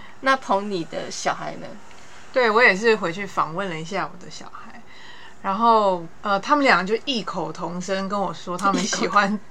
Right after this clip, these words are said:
Speaker 2: 就是他们最喜欢的书就是多多书啊。然后我就说，“不要，不用因为是妈妈在做这件事情，<laughs> 你们就”，他们就说，“没有啊，不是因为你啊。”<laughs>就是，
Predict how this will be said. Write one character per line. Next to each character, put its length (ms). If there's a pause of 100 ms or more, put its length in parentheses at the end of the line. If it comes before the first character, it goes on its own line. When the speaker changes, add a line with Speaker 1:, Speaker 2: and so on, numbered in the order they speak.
Speaker 2:
就 120
是 160
他 160
们 200
最 140
喜 140
欢 80
的 40
书 60
就 100
是 60
多 140
多 120
书 220
啊。 320
然 80
后 160 (460)
我 100
就 140
说 340 (580)
，“不 60
要， 160 (260)
不 120
用 260
因 200
为 140
是 360
妈 180
妈 180 (400)
在 280
做 240
这 160
件 200
事 300
情， 200
<laughs> 40
你 60
们 180
就”， 100 (460)
他 80
们 80
就 100
说 140
，“没 160
有 160
啊， 140
不 120
是 160
因 140
为 140
你 160
啊。” 140
<laughs> 60
就 140
是， 80